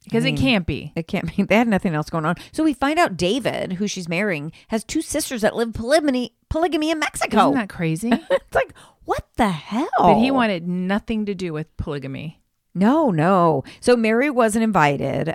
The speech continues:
Speaker 2: Um, she's not even sure when the wedding is. It's kind of funny and sad at the same time. I think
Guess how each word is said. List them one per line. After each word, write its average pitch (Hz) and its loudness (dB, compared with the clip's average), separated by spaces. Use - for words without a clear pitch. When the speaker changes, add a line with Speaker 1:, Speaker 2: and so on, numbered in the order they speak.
Speaker 2:
Um, 165 0
she's 185 -8
not 196 0
even 220 -4
sure 220 -2
when 202 -2
the 196 2
wedding 156 2
is. 147 -4
It's - -12
kind 170 -6
of 190 -6
funny 147 0
and 151 -2
sad - -6
at - -10
the - -18
same 147 -6
time. - -10
I 262 -2
think 381 -8